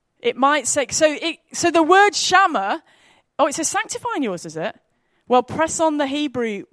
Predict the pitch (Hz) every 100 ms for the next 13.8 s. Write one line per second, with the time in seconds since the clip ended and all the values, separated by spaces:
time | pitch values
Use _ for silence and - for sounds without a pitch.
0 | - 202 196 175 - 208 247 254 262 254
1 | 277 269 285 285 277 190 190 190 - 226
2 | 170 160 - - - _ _ _ _ _
3 | 208 208 196 196 214 - 226 196 185 190
4 | - 196 190 _ 214 208 - 208 240 285
5 | 254 240 233 233 202 202 - 220 208 208
6 | 170 160 - - - _ 196 214 208 247
7 | 269 262 254 240 240 226 214 - _ _
8 | - 214 220 220 - 220 220 214 214 196
9 | - 226 196 165 165 - - - _ _
10 | - 226 202 214 208 208 - - 240 226
11 | 202 202 208 190 208 202 - 180 165 170
12 | 180 175 170 - - _ _ _ _ -
13 | 196 190 190 233 233 208 180